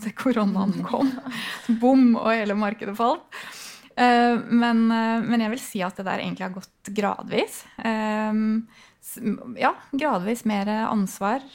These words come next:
Ehm, men, eh, men jobben i seg selv synes jeg ikke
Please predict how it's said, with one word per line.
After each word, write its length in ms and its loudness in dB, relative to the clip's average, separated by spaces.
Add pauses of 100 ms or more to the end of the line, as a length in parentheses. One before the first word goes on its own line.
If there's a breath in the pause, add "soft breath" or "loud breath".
(220)
Ehm, 760 0 (720 loud breath)
men, 440 2
eh, 240 0
men 320 4
jobben 600 -4
i 120 -4
seg 160 -12
selv 240 -10
synes 240 -6
jeg 160 -8
ikke 160 -4